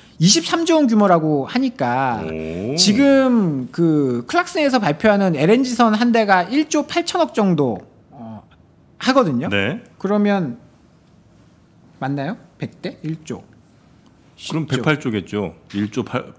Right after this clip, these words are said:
Speaker 1: 이 조, 이 조 이백 조네요. 그러면
Speaker 2: 똑바로
Speaker 1: 음.
Speaker 2: 안 할래요?
Speaker 1: <laughs> 천팔백억. 천팔백억 정도.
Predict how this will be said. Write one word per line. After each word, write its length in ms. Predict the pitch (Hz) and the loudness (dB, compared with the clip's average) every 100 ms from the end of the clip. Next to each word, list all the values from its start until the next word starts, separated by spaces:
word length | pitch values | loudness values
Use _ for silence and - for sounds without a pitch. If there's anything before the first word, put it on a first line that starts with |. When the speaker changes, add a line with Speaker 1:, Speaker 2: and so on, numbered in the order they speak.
| - | -8
Speaker 1:
이 140 | 147 | -4
조, 240 | 151 160 127 | -2 -2 -2
이 160 | 139 127 | -8 -6
조 240 | 131 98 | -6 -6
이백 300 | 123 127 151 | -10 -8 -8
조네요. 340 | - 107 95 170 - _ _ _ | -6 -8 -8 -12 -18 _ _ _
그러면 400 | 135 135 123 110 - _ - | -10 -8 -8 -10 -14 _ -8
Speaker 2:
똑바로 300 | 113 190 143 | -4 -2 0
Speaker 1:
음. 40 | |
Speaker 2:
안 80 | 95 | 0
할래요? 280 | 101 101 160 202 175 180 175 | 0 -2 -2 0 0 0 -4
Speaker 1:
<laughs> 360 | - - 240 | -6 -8 -4
천팔백억. 760 | - 330 320 330 285 220 120 - - _ - | 2 2 4 2 4 2 2 -8 -20 _ -4
천팔백억 680 | 208 214 320 302 277 208 | -2 0 0 2 2 2
정도. 380 | - 151 127 101 | 0 -2 -2 -4